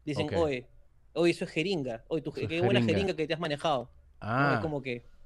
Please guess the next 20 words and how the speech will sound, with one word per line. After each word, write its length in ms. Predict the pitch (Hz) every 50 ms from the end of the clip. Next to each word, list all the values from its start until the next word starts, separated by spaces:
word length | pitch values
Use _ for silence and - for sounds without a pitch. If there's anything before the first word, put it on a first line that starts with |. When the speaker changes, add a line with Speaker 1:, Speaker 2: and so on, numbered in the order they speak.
| - - - - -
Speaker 1:
está 200 | 113 104 135 131
Speaker 2:
Ok. 60 | 110
Speaker 1:
claro. 240 | 92 117 - - - -
O, 120 | - 143
por 120 | 139 147 139
ejemplo, 300 | - 165 160 180 175 170
dicen 240 | 165 165 180 180 175
pata, 420 | - 196 190 175 - 180 240 302 - _ _ - - - - - - - - - - - -
eh, 100 | 143 143
hay, 120 | 151 156 147
acá 140 | 143 - 160
hay 60 | 170
una 140 | 165 170 165
re-, 160 | 156 156 156 -
un 340 | - 165 165 165 160 165 160
lugar 280 | 156 151 170 175 180
que 100 | 175 165
se 80 | 143 -
llama 200 | 143 143 156 151
Pativilca, 720 | 160 151 151 - 139 147 196 190 160 135 - - - -